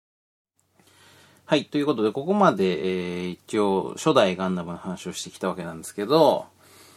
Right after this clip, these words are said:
えー、この後ですね、えー、シリーズがまあ、それで展開していくわけですよね。で、まあ、初代のガンダムの話はちょっとこの、今回のこの企画の中でも一番丁寧にした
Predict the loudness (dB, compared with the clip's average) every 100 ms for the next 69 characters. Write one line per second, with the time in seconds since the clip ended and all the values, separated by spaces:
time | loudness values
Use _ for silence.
0 | _ -12 -6 -4 -2 4 4 4 2 2
1 | -2 -8 -8 -10 -14 -20 _ -20 -8 -4
2 | -2 -4 -6 -10 -6 0 2 2 0 -4
3 | -2 -4 -6 -4 -6 -4 -6 -8 -10 -10
4 | -8 -10 -10 -12 -4 -4 -4 _ -20 -20
5 | -20 -10 4 6 6 6 4 6 6 4
6 | 4 4 4 0 0 0 -6 -4 -2 0
7 | 2 2 4 4 4 2 2 0 0 0
8 | -2 -12 -8 -4 0 0 2 0 2 2
9 | 0 0 0 0 0 -4 6 6 6 2
10 | -8 -12 -12 -12